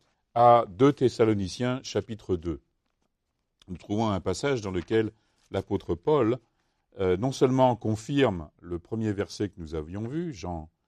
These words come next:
six, quarante-quatre, mais en plus, il dit que c'est, effectivement, il confirme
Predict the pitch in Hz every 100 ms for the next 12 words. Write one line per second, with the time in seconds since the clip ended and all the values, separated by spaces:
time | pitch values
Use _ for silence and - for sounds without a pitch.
0 | _ - - 101 - - 85 87 92 -
1 | 170 _ _ _ _ _ _ 120 123 117
2 | 107 - 156 175 - - _ _ _ _
3 | _ _ _ 110 113 107 147 - 123 117
4 | - 143 143 - _ 107 - 113 - 107
5 | 135 123 107 123 107 - 156 113